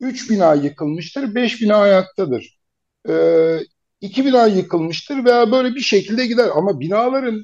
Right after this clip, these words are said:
bir bölümü ayakta kalır. Çünkü hani dersiniz ki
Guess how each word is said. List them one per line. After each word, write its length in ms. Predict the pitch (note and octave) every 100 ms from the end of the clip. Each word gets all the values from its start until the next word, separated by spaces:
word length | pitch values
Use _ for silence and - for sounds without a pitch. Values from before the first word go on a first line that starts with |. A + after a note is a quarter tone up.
| -
bir 320 | D3 C#4 B3+
bölümü 260 | F#3 G#3+ B3+
ayakta 480 | G3+ E3+ F#3 -
kalır. 280 | C4 D4 D4 B3+
Çünkü 420 | - C4 B3+ B3+ C4+ - _
hani 340 | - A3+ G#3+ D#3+
dersiniz 540 | A3 B3+ - D4 C#4
ki 280 | - D#3+ D3